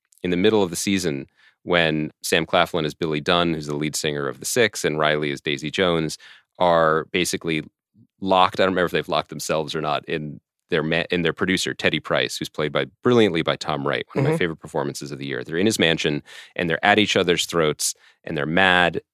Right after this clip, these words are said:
Speaker 1: and then they're interested, and then they're drinking, and then suddenly, or she's drinking, and then suddenly there's a spark,
Speaker 2: Yeah.
Speaker 1: and they make something. And the show is so committed to showing us that,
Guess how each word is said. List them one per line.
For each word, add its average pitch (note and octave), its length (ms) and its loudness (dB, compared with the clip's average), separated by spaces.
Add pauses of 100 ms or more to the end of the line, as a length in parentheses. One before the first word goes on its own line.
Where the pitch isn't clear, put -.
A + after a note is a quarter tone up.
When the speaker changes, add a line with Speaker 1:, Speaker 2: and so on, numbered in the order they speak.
Speaker 1:
and E2+ 100 -2
then D#2+ 100 0
they're D2+ 160 0
interested, E2+ 680 0 (420)
and F2+ 160 0
then E2 140 0
they're C#2 140 -2
drinking, G2+ 640 2 (300)
and F#2 140 0
then F2 100 2
suddenly, F2+ 840 2 (120)
or D#2+ 80 -2
she's - 240 -2
drinking, C#2 460 -6
and F2 120 -2
then E2+ 120 0
suddenly F#2 560 2 (260)
there's E2+ 160 0
a E2 40 -4
spark, - 440 0 (120)
Speaker 2:
Yeah. G#2 260 -2
Speaker 1:
and G2 100 0
they F2+ 100 4
make E2+ 300 0
something. - 500 -10 (280)
And G2+ 120 2
the F#2+ 40 0
show C#3+ 180 4
is D3+ 100 2
so C3+ 120 0
committed G#2 420 2
to F2 60 -4
showing G2+ 480 2
us A2+ 140 -2
that, B2 260 2